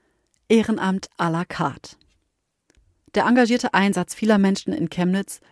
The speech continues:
wird zu selten gesehen und noch immer nicht ausreichend wertgeschätzt. Das wollen wir ändern. Wir möchten alle Vereine über die Ehrenamtscard informieren, welche es Ehrenamtlichen erlaubt,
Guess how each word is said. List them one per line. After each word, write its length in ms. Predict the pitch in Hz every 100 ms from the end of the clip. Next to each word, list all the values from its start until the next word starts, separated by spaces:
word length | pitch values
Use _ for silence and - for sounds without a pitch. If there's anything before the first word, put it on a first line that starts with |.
| -
wird 160 | 196
zu 220 | - 226 233
selten 420 | 185 170 - 180
gesehen 560 | 185 160 185 160 156 - _ _ _
und 140 | 202 214
noch 120 | -
immer 260 | 208 208
nicht 180 | 190 -
ausreichend 520 | 156 165 151 147 165
wertgeschätzt. 720 | 151 143 147 - - - - - _ _ _ _
Das 280 | 196 175 -
wollen 200 | 170 175
wir 100 | 185
ändern. 420 | 208 220 135 - _ _ _ _ _ _ _ -
Wir 80 | 208
möchten 360 | 233 - 233 -
alle 280 | 190 214 262
Vereine 640 | - - - 180 185 208 -
über 220 | 185 185
die 140 | -
Ehrenamtscard 720 | 196 220 - 165 - - 170 -
informieren, 760 | 175 - 180 180 190 143 175 - _ _ -
welche 400 | 202 233 285 -
es 200 | 233 -
Ehrenamtlichen 640 | 180 180 180 175 160 170
erlaubt, 440 | - 165 185 -